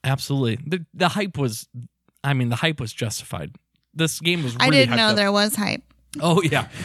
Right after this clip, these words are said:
Speaker 1: I
Speaker 2: <laughs> I
Speaker 1: mean,
Speaker 2: missed
Speaker 1: e-
Speaker 2: the hype.
Speaker 1: <laughs> everywhere on B G G and other places, whenever it'd go on sale, I would see the forum post. Everybody just be like, "Concordia, Concordia, Concordia." And it's like,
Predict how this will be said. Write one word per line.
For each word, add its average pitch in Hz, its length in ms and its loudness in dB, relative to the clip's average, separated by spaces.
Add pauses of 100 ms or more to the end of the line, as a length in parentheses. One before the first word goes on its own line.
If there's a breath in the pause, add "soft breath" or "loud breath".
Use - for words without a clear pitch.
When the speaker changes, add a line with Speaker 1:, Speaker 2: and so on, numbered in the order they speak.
(160 loud breath)
Speaker 1:
I 359 80 4
Speaker 2:
<laughs> - 0 -
I - 20 4
Speaker 1:
mean, 294 220 4
Speaker 2:
missed 196 340 2
Speaker 1:
e- 294 60 -2
Speaker 2:
the 269 120 6
hype. 247 360 4 (140)
Speaker 1:
<laughs> 285 160 2
everywhere 208 500 4
on 165 80 2
B 170 180 2
G 160 220 2
G 160 440 4
and 127 120 0
other 143 240 4
places, 147 420 0
whenever 147 320 4
it'd 131 120 2
go 139 100 2
on 123 140 2
sale, 127 500 2
I 131 100 0
would 120 140 -2
see 131 120 0
the 117 100 -2
forum 120 320 0
post. 127 340 0 (360 loud breath)
Everybody 151 400 2
just 120 220 -2
be 135 60 0
like, 117 160 0
"Concordia, - 440 0
Concordia, 151 480 0
Concordia." 156 480 2
And 135 60 2
it's 123 80 -4
like, 131 160 2